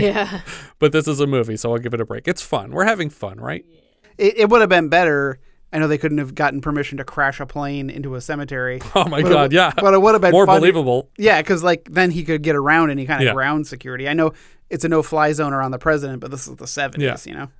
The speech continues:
Speaker 2: You get that scene from The Mummy where <laughs> The old guy crashes the
Speaker 3: Oh.
Speaker 2: biplane and then he just sinks into quicksand. <laughs>
Speaker 3: Yeah, Tully Savalas is dead,
Speaker 2: <laughs> Yeah.
Speaker 3: but it just sinks into a
Speaker 2: He
Speaker 3: grave.
Speaker 2: sinks into a grave that they dug the night before, and then you look up and it says Telly Savalas on the tombstone.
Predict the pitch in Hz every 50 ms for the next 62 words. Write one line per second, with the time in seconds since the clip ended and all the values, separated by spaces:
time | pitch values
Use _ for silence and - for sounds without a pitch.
0 | - - - 135 127 135 131 131 135 123 - - - 127 120 113 - 131 123 120
1 | 113 113 113 117 120 123 123 123 120 _ _ _ _ _ _ _ _ _ _ -
2 | 120 117 117 117 - - _ _ _ _ _ - - - - - - - - -
3 | - - - 139 131 123 131 135 127 135 123 123 - - 131 123 127 123 - 131
4 | 123 - - 175 170 160 147 135 - - 147 143 139 143 143 143 143 143 143 143
5 | 131 135 131 - - - 143 139 135 - - - 170 160 147 - - 180 151 -
6 | - - 160 - - - 160 - - - 427 - - - - - 320 - - -
7 | - - - - 254 208 214 - 254 233 226 208 220 196 190 180 190 196 196 196
8 | 185 170 - 180 175 170 160 160 - 240 208 165 - - - 240 226 202 226 208
9 | - - - 220 202 180 - 202 180 185 185 180 175 175 180 165 165 165 175 175
10 | 185 185 175 165 - 170 170 147 131 139 143 147 143 143 143 135 139 139 131 131
11 | 131 131 131 135 135 131 131 135 120 - - 120 117 120 123 123 127 _ _ _
12 | - 143 143 143 143 139 135 131 127 127 123 - 131 131 - 120 120 120 113 -
13 | 120 117 117 113 - - - 110 113 117 - - 110 107 101 104 104 107 107 -
14 | - 110 107 104 104 - 110 107 107 107 - - 117 117 120 127